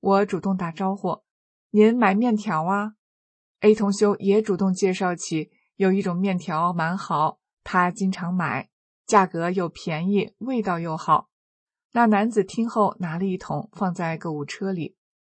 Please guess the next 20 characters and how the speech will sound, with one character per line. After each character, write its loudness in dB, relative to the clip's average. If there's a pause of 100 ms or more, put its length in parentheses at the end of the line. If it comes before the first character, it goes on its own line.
(220)
A -2
同 -4
修 -6
说 -4 (480)
：“您 2
只 -2
买 0
一 -4
桶 -6
啊？ -4 (280)
我 6
每 2
次 -4
来 0 (200)
都 -2
要 4
买 2
好 -2
几 -4
桶。” -4